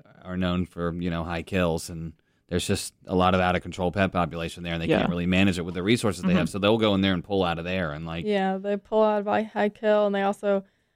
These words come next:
Speaker 3: uh, they just get their cats from, like, all over, you know. Someone will be like, "Oh, this cat just had, like, kittens, uh, like, under my porch, like, I need help with this." Yeah, they just, like,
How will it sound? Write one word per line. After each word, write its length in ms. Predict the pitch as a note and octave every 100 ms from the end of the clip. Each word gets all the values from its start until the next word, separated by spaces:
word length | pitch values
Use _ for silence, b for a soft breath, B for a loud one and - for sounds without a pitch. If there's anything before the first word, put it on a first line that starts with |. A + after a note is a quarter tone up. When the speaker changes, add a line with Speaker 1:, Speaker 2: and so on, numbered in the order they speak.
| _ _ _ _ _
Speaker 3:
uh, 80 | G3+
they 160 | G3+ A3
just 220 | B3 -
get 140 | A3
their 120 | A3
cats 280 | G3 F#3+ F#3+
from, 120 | -
like, 180 | F#3+ F#3
all 280 | - F#3+ F#3+
over, 440 | F#3+ F#3 F#3 F#3 F#3
you 120 | F#3+
know. 300 | F#3 F#3 F#3+
Someone 300 | F#3+ G3+ F#3+
will 120 | F#3+
be 80 | F#3+
like, 200 | F#3+ F#3
"Oh, 260 | G#3+ G#3+ G3+
this 320 | G3 G3 -
cat 240 | A3+ G3+ G3+
just 260 | G3+ G3
had, 180 | - G3+
like, 280 | G3+ G3 G3 _ _ _ _ _
kittens, 800 | - A#3+ A3 A3 G#3+ G#3 G#3 -
uh, 560 | - G3+ G3+ G3 G3 F#3+ - _ _
like, 180 | - G3
under 260 | G#3 G#3 G#3+
my 160 | G3+ G3+
porch, 540 | - A3+ G#3+ G3 G3
like, 180 | F#3+ F#3
I 100 | G3
need 240 | G3 G3+
help 260 | G#3 G3+ F#3+
with 120 | F#3+
this." 160 | G#3 F#3+ -
Yeah, 300 | G3+ G3+ F#3+
they 180 | G3
just, 260 | G3+ G3+ -
like, 400 | F#3+ F#3 F3+ _